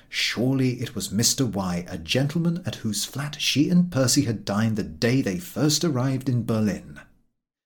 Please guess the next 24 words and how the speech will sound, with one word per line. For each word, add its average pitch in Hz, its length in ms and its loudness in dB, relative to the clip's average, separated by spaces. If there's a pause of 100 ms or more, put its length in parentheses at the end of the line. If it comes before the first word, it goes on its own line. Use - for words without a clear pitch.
(920)
But - 200 -8
what - 160 -10
was 110 120 -2
he 226 100 2
doing 320 340 2
here? - 320 -8 (800)
She - 200 2
put 175 160 -2
the 294 80 6
candle 123 480 0
on 98 140 -6
the 110 80 -2
table 92 420 -4 (160)
and, 95 180 -8
taking 123 280 2
her 214 160 4
head - 300 -8
between 117 300 0
her 156 140 2
hands, 76 600 -4 (160)
sat - 360 -2
down 123 260 0
to 123 100 -6
think. - 600 -6